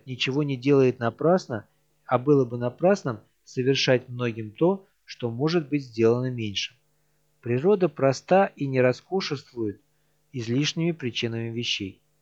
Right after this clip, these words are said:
Правило два. Поэтому, поскольку возможно, должно приписывать те же причины того же рода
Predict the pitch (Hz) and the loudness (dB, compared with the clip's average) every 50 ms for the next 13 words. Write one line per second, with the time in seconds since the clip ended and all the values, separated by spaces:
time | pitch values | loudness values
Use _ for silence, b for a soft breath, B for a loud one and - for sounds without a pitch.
0 | _ _ _ _ _ _ _ _ _ _ _ _ _ _ _ - 123 143 160 170 | _ _ _ _ _ _ _ _ _ _ _ _ _ _ _ 2 4 6 6 6
1 | 180 180 175 156 139 120 113 101 95 - _ _ _ _ _ _ _ - 131 147 | 6 4 4 2 2 0 0 0 0 -4 _ _ _ _ _ _ _ 0 4 4
2 | 185 214 208 - 160 139 123 110 101 - _ _ _ _ _ _ _ 135 131 - | 6 4 4 2 0 -2 -2 -6 -8 -12 _ _ _ _ _ _ _ -4 -4 -4
3 | - - 156 147 139 - 135 123 135 135 131 143 165 196 208 196 160 143 117 104 | 0 0 0 0 0 -4 -2 0 0 0 0 0 0 2 2 2 0 -2 -2 -2
4 | - _ _ _ _ _ _ _ _ - 165 170 160 143 123 131 123 113 - 123 | -4 _ _ _ _ _ _ _ _ 4 4 6 6 4 2 -2 -6 -6 -2 -4
5 | 131 127 - 143 139 131 - 123 117 117 113 - - 135 127 117 110 113 - - | -4 -4 -2 -2 -2 -2 -2 -2 -4 -4 -4 -4 0 0 0 0 0 -4 -6 -6
6 | 120 123 120 - - 131 123 113 110 107 - 117 110 107 113 110 104 113 117 131 | -8 -6 -4 -4 -4 -4 -4 -6 -8 -4 -4 -4 -2 -2 -4 -6 -4 -4 -2 0
7 | 165 190 190 196 190 190 | 0 2 2 2 0 -2